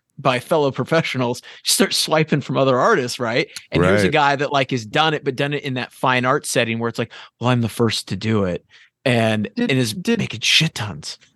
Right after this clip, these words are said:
Speaker 3: did Hai actually at any point contact a lawyer about this?
Speaker 1: I, you know, uh,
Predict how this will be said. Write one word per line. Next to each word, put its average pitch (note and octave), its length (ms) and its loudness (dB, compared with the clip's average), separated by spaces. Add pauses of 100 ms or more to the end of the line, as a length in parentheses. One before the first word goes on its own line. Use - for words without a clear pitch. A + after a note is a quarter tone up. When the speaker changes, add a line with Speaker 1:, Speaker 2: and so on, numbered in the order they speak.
(160)
Speaker 3:
did G#3 200 2
Hai C4+ 440 2
actually G3 720 0 (340)
at C#3+ 160 4
any E3+ 180 2
point D#3+ 400 -2
contact B3+ 600 -2
a E4 40 -2
lawyer E4+ 320 -2
about E4+ 260 -6
this? F4+ 300 -8 (960)
Speaker 1:
I, - 160 -2
you A3+ 180 -2
know, A#3 80 0
uh, G3 320 0